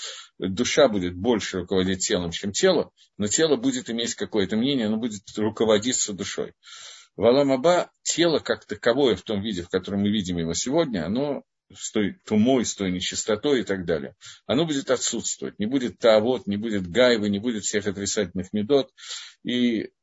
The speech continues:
человек будет просто ведом, и у него будет ведущая часть в качестве его духовности. Восьмое д-, тысячелетие делает так, что человек постепенно начинает забывать, что было такое состояние,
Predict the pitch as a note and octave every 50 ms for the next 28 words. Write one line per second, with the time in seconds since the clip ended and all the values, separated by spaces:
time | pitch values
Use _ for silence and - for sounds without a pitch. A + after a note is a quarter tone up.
0 | _ _ - F#2 G2 - - - E3+ F#3 - C3 C3 A#2+ A#2+ A#2+ - C3+ C#3 D3+
1 | C#3+ - - B2 G2 G#2 A2 G#2 G#2 C#3+ E3 D#3+ D#3 C#3+ - _ _ _ _ _
2 | _ _ _ _ _ _ _ _ G2 G#2+ A2+ A#2+ C3+ C#3+ A#2+ G#2 A2 G#2+ G2+ -
3 | A2+ A2+ A2 A2 C#3+ C3+ - - - G2 F#2 F#2 - D3 D3 D3+ D3 - - A2
4 | G#2+ - - G2+ - - G2 F#2 F2+ F#2+ F#2 E2+ F2+ - - D2+ C2 A1+ - -
5 | - - - - _ _ _ _ _ - - - - - - - - _ _ -
6 | G#2+ B2 C3 - E3 F3+ F#3+ F#3 D3 A2 G2 - - - - F#2+ - - G2+ -
7 | - G2+ G2 F#2+ E2+ E2 - - C#2+ D#2+ G2 A#2+ B2 B2 A#2+ A#2 - - D3+ D#3
8 | D3+ - - - A2 G#2+ - - B2 C3+ C#3 - - - _ _ _ _ _ _
9 | _ _ - A2+ - - - A2 G#2 - D3+ D3+ C#3+ C3 A#2+ A2+ G#2+ - - B2
10 | C3 C3+ B2 A2 F#2+ G2+ G2+ A2+ G#2+ G#2+ A#2 A#2+ C#3 - A2+ - - - - F#2
11 | F#2 A#2+ B2+ A2 F#2+ F2 - F#2 - - A#2+ G#2 F2 - - - - - - -
12 | G2 G#2 B2 D#3+ F3 F3 D3+ G#2+ E2+ D2+